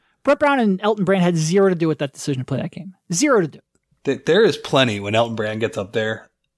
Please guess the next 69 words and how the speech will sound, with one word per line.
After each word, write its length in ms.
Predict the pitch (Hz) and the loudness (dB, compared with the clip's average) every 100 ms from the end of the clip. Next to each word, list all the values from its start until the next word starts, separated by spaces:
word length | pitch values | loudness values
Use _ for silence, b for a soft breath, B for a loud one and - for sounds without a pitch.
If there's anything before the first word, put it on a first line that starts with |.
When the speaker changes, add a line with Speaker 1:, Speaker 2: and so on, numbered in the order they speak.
| _ _ _ _ _ | _ _ _ _ _
Speaker 2:
plenty 320 | - - 160 127 | -8 0 2 2
of 80 | |
times 320 | 104 104 92 104 | -2 -6 -8 -12
when 140 | 101 | -10
I'm 120 | 101 | -6
gonna 180 | 110 101 | -4 -4
ask 280 | 98 98 - | -4 -6 -4
him 80 | 98 | -4
a 80 | |
really 260 | 90 95 92 | -6 -8 -6
hard 220 | 98 90 | -8 -8
question. 440 | - 85 - 98 92 | -8 -8 -8 -10 -2
Most 300 | 175 294 - | 0 0 -4
times, 340 | - - - - | -12 -10 -12 -4
honestly. 480 | 120 104 - 87 87 _ _ _ | -2 -2 -4 -8 -14 _ _ _
Uh, 320 | 107 98 95 _ _ _ _ _ _ | -20 -20 _ _ _ _ _ _ _
this 220 | 285 311 | 0 0
is 100 | 311 | 0
not 200 | 320 302 | 0 2
one 200 | 302 320 | 0 0
of 60 | 254 | 0
them. 160 | 107 | -2
He 60 | 180 | 4
had 160 | 196 233 | 4 4
Speaker 1:
No. 60 | |
Speaker 2:
nothing 240 | 254 262 269 | 0 4 4
to 60 | |
do 140 | 269 302 | 2 0
with 160 | 277 | -2
it. 240 | 220 - _ _ _ _ _ _ - _ _ | -4 -6 _ _ _ _ _ _ -20 _ _
Speaker 1:
And 100 | 180 | 0
I 80 | 190 | 2
didn't, 300 | 226 214 202 | 4 2 -2
I, 140 | 202 214 - | -4 -2 0
I 100 | 226 | 0
didn't 180 | 320 | 0
see 180 | - 269 | -2 0
if, 120 | 254 208 | 0 0
if 180 | 202 - | -2 -2
Josh 300 | 208 190 - | 0 2 2
Harris 220 | 190 180 | 0 2
was 120 | 170 | 0
in 60 | 165 | 2
the 80 | 156 | 2
building 240 | 160 160 | 2 2
that 160 | 165 170 | 0 0
night. 180 | 165 - _ _ _ _ _ | -2 -4 _ _ _ _ _
Speaker 2:
I 60 | 123 | -8
don't 160 | 143 | -6
think 140 | 151 226 | -2 2
Speaker 1:
Scott 140 | 254 | 4
Speaker 2:
he 60 | 226 | 4
was. 80 | |
Speaker 1:
O'Neil, 260 | 220 214 180 | 4 4 2
Scott 220 | - 233 | 0 2
O'Neil 280 | 240 208 208 | 4 4 4
was 100 | 175 | 2
standing 280 | - 170 156 | 0 -2 -2
five 280 | - 165 156 | 0 0 0
feet 100 | 151 | 0
away 180 | 143 | 0
from 180 | 139 139 | -2 -6
the 80 | - | -4
C 220 | - 156 | -4 -2
E 40 | 147 | 0
O 60 | |
of 60 | 139 | -2
the 40 | |
Sixers. 460 | - 139 - - | -4 -8 -10 -20